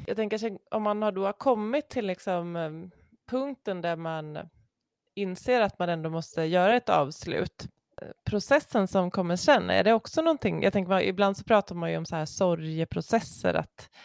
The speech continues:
det finns liksom olika stadier eller steg och sådär. Är det avslutsprocessen, är den, har den liknande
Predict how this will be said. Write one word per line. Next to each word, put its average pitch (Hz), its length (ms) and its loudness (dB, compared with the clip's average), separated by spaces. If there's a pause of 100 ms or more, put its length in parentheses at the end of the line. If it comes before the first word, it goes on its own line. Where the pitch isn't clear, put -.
(180)
det 180 80 -10
finns 175 380 -4
liksom 156 320 -10
olika 147 520 -4 (480)
stadier 175 680 4
eller 156 120 -4
steg 175 500 -4
och - 80 -8
sådär. - 240 -4
Är 170 140 0
det 175 220 2 (560)
avslutsprocessen, 185 1200 0
är 175 120 -2
den, 202 360 0 (840)
har 185 100 0
den 202 160 -2
liknande 196 1000 0